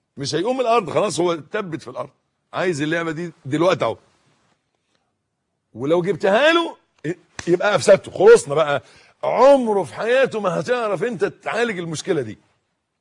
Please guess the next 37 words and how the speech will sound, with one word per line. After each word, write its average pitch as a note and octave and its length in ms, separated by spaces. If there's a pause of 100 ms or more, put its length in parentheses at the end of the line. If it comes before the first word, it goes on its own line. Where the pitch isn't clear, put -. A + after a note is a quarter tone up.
(1300)
يخبط F3 500
راسه F#3 220
في E3+ 40
الأرض، E3+ 320
آه، D3+ 220
مدني E3+ 320
بيقول D#3 220
لي: D#3 100
"ربنا D3 280
يهديه"، D3+ 220
باين D3+ 200
إنه D#3 80
عملها D3 280
وهو C3 160
صغير D3+ 360
ولا C3 200
إيه؟ F#3 200 (360)
ها، D3+ 240
بي-، C#3+ 380
بيقول D3 260
لي: E3 80
"يخبط E3 360
راسه E3 160
في D#3 80
الأرض D#3+ 260
ويعور E3 300
ن-"، D#3 160
يخبط F#3+ 380
راسه D3+ 120
في C#3 80
الأرض، - 160 (440)
ما B2+ 100
حر، - 140 (120)
ويعور G3 400
نفسه، G3 240 (600)
مفيش E3+ 180
مشكلة. E3+ 320